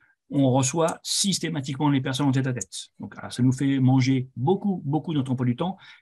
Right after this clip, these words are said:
mais c'est très important parce qu'un dossier scolaire, ça ne veut pas dire grand-chose. Donc, on veut vraiment discuter avec les enfants et, si possible, même avec les parents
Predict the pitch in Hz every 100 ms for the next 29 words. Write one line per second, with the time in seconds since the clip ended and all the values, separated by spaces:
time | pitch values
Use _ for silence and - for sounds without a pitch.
0 | - 117 123 123 - 170 156 139 127 165
1 | 170 131 127 127 127 131 123 131 127 147
2 | 135 120 113 127 127 117 120 - 127 -
3 | - 110 120 120 127 143 151 131 139 131
4 | 139 123 123 110 117 - 165 - - -
5 | _ - 175 175 156 - 131 131 - 147
6 | 143 143 127 123 117 98 - -